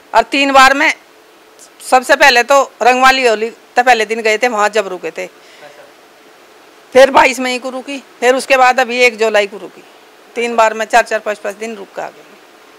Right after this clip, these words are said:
Speaker 2: अच्छा, आप ही वहाँ पे चले जाते हो, वहीं पे आपसे मुलाकात होती है?
Speaker 1: हाँ, मैं ही हो जाऊँ।
Speaker 2: अच्छा।
Speaker 1: फ़ोन कर लें सुबह शाम,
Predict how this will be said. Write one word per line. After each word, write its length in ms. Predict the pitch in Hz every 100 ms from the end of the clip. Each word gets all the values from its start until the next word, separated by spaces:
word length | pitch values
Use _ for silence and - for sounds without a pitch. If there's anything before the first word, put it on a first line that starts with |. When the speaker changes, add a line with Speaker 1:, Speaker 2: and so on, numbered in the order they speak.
| -
Speaker 2:
अच्छा, 320 | - - 156
आप 180 | 170 -
ही 80 | 185
वहाँ 180 | 170 170
पे 120 | 170
चले 220 | 165 139
जाते 260 | 139 139 165
हो, 100 | 156
वहीं 220 | 151 147
पे 160 | 143 156
आपसे 440 | 143 - 156 147 - - -
मुलाकात 340 | 156 151 147 143
होती 300 | - _ _
है? 300 | _ - 254
Speaker 1:
हाँ, 100 | 277
मैं 100 | 220
ही 60 |
हो 80 | 180
जाऊँ। 160 | 160 -
Speaker 2:
अच्छा। 1040 | _ _ _ _ _ - _ _ _ _ -
Speaker 1:
फ़ोन 180 | 302
कर 140 | 302 277
लें 200 | 277 269
सुबह 220 | 277 240
शाम, 300 | 233 247 240